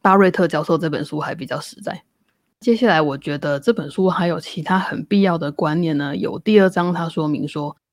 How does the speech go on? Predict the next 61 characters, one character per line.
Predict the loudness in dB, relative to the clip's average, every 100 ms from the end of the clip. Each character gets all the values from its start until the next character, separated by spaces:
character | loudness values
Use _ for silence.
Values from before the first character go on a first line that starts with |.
| _
大 | 4 4
脑 | 2 -2
是 | -2
一 | -2
个 | -2
网 | -4 -6 -4
络。 | -2 -2 -4 _ _ _ _ _ -12
什 | -4
么 | 2
意 | 4
思 | 2
呢？ | -2 -2 -6 _ _ _
这 | 2
个 | 6 6
网 | 6 4
络 | 4 4 4 -6 _ _ _
是 | -2 2
一 | 4 4
直 | 4
on | 2 2 -4
的， | -12 -16 _ _ _ _
一 | 0
直 | 2 -2
持 | -4 -6
续 | -2 -2
变 | 0 -2
化 | -4 -6
的。 | -4 -8 -10 _ _ _
因 | 6 8
为 | 8 4
神 | -4 -4 -4
经 | 4 6 6
元 | 6 0
呢， | -4 -6 4
一 | 4
直 | 4 -2
在 | -2
连 | -2 -2 -2
线， | -2 0
从 | 2
我 | 4
们 | 4 0
出 | 0 0
生， | 2 -2 -4 -8 _
大 | 0
脑 | 2 0
神 | -4 -2
经 | 0
元 | 0 -2
就 | -4
一 |
直 | -4 -6
在 | -4 -2 -4 -6
连 | -6 -4
线、 | -2
连 | -2 -4
线、 | -4 -4
连 | -4
线， | -6 -10 -10 -20 -20 -20
直 | -8 -4
到 | -2 -2 -4